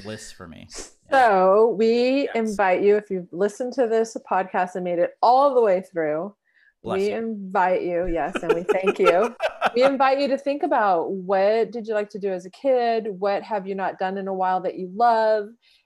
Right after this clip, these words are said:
Speaker 2: And then make plans this week, this coming week, within the next two weeks, to do something that you love, that your little kid's like,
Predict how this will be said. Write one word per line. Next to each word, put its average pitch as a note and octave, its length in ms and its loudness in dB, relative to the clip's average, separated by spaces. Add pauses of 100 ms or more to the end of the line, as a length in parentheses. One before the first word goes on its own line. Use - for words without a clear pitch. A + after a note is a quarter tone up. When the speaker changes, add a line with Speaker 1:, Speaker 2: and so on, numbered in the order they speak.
(140)
Speaker 2:
And G3 180 -4
then G#3 460 -4 (280)
make G#3 260 -10
plans B3 360 -10
this A3 240 -12
week, G#3+ 320 -8
this F3 140 -14 (100)
coming F3+ 300 -12
week, B3+ 560 -10 (180)
within E3+ 240 -10
the D#3+ 60 -12
next F3 320 -14
two B3+ 160 -8
weeks, A#3+ 540 -8
to F#3+ 100 -16 (100)
do G3 160 -4
something F3 480 -12
that D#3+ 180 -16
you F3 280 -10
love, D#3+ 540 -8
that - 180 -12
your E3+ 240 -6
little E3 240 -8
kid's D3 340 -14
like, - 140 -10